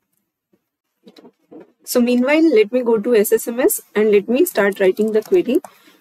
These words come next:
to select star from D B O dot employee table, employee table that we are just creating in the sync dataset.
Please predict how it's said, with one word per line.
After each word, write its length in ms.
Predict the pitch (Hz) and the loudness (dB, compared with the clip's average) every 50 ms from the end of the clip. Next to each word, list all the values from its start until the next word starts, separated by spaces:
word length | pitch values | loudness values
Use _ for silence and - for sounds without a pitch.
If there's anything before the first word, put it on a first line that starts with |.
| _ _ _ _ _ - | _ _ _ _ _ -2
to 100 | 220 208 | -2 -2
select 480 | - - 190 190 220 247 - - - | 0 0 0 2 0 0 -2 -6 -12
star 380 | - - - 226 196 180 185 240 | -14 -8 -4 -2 -2 0 -2 -4
from 480 | - - - - 208 196 196 233 302 - _ _ _ - - _ _ _ - | -6 -8 -6 -2 0 0 0 -2 -4 -8 _ _ _ -20 -20 _ _ _ -4
D 160 | 180 220 220 | -2 -2 0
B 180 | 185 202 214 | -2 -2 -2
O 80 | 240 254 | -2 -2
dot 400 | 226 214 208 226 302 - _ _ _ _ - | -2 -2 -2 -2 -4 -6 _ _ _ _ -2
employee 500 | 196 196 196 185 - 190 190 196 214 220 | -2 0 0 -2 -2 -2 0 0 0 0
table, 340 | - 202 185 175 190 240 403 - _ _ _ _ - - - _ _ _ _ _ _ _ - | 0 0 0 2 2 0 0 -2 _ _ _ _ -20 -20 -20 _ _ _ _ _ _ _ -4
employee 600 | 196 190 - _ - 185 185 185 185 202 247 254 - _ _ _ 214 - - | -4 -4 -4 _ -6 -4 -2 -2 -2 -2 -4 -6 -10 _ _ _ -20 -8 -4
table 400 | - 190 170 175 196 202 233 339 - _ - _ _ _ _ _ _ | -2 -2 -2 -2 -2 -4 -4 -4 -6 _ -14 _ _ _ _ _ _
that 180 | - 180 202 - | -8 -8 -6 -4
we 240 | 190 190 190 - - - | -4 -4 -4 -4 -6 -6
are 140 | 196 190 190 | -4 -4 -4
just 320 | 175 165 196 196 202 - - | -2 -2 -2 -4 -4 -4 -4
creating 420 | - 190 185 180 - 202 240 320 - _ _ _ _ _ _ _ _ _ _ _ _ _ | -2 0 0 0 0 -2 -2 -2 -4 _ _ _ _ _ _ _ _ _ _ _ _ _
in 140 | - 190 190 | -4 -2 -2
the 80 | 185 196 | -2 -2
sync 260 | - - 190 190 - | -2 -2 -2 -2 0
dataset. 440 | 190 180 175 190 - - 262 - | -2 -2 -2 -4 -4 -4 -6 -6